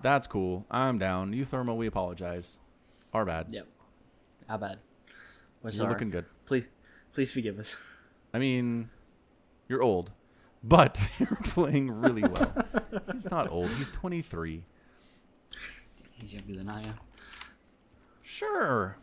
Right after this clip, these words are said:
Speaker 1: We're old people, though.
Speaker 2: We're old. God, my, my wrist hurts. God, I
Speaker 1: But
Speaker 2: just
Speaker 1: I
Speaker 2: can't
Speaker 1: mean,
Speaker 2: play.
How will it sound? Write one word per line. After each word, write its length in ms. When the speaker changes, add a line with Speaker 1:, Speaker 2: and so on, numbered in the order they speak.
Speaker 1:
We're 180
old 120
people, 260
though. 200
Speaker 2:
We're 240
old. 240
God, 200
my, 120
my 120
wrist 300
hurts. 420
God, 200
I 60
Speaker 1:
But 100
Speaker 2:
just 80
Speaker 1:
I 40
Speaker 2:
can't 160
Speaker 1:
mean, 60
Speaker 2:
play. 260